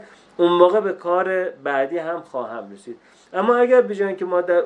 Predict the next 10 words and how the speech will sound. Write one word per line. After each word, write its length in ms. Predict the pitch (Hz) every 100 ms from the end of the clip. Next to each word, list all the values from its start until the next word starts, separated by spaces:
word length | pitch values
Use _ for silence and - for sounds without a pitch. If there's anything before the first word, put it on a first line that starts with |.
| 170
اسطورهٔ 460 | 160 180 175 170
فرانک 600 | 160 165 160 156 160 160
زندگی 460 | 160 165 160 156 151
کنیم، 360 | 165 185 165 - _ _
در 180 | 160 156
اسطورهٔ 520 | 156 170 - 175 165
ژان 360 | 160 156 160 156
دارک 300 | 160 156 143
زندگی 540 | - 165 165 160 156
کنیم، 640 | 156 156 175 214 196 190